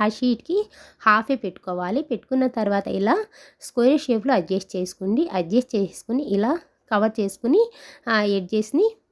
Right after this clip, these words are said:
ఒత్తుకోవాలి. ఇప్పుడు ఇలా ఒత్తుకోవడం వల్ల స్టిక్ ఆన్ అయిపోతాయి. ఇప్పుడు ఇవి, ఆ, ఈ కొంచెం,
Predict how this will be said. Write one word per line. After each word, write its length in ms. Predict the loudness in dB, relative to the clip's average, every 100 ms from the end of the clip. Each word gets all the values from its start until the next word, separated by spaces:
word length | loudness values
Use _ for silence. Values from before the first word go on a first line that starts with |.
| _ _ _ _ -10
ఒత్తుకోవాలి. 720 | -10 -4 0 2 2 0 -2
ఇప్పుడు 280 | -4 -4 0
ఇలా 180 | 2 2
ఒత్తుకోవడం 460 | 0 -2 -4 -2 0
వల్ల 140 | 0
స్టిక్ 360 | 0 -6 -6 -4
ఆన్ 100 | -4
అయిపోతాయి. 680 | -4 -6 -6 -2 0 0 -2 -20 -20 _
ఇప్పుడు 260 | -6 0 2
ఇవి, 220 | 4 4 2 -2 _ -6 0
ఆ, 300 | 2 2 2
ఈ 160 | -2
కొంచెం, 480 | -2 -2 0 0